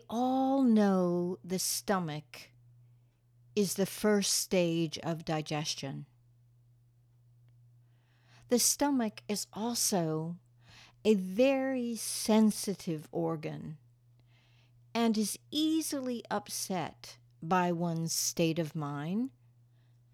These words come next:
as well as the food we choose to eat. So let's begin today with hyperacidity,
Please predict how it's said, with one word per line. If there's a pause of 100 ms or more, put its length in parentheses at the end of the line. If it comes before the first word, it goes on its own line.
(540)
as
well
as
the
food
we
choose
to
eat. (3250)
So
let's
begin
today (760)
with (460)
hyperacidity,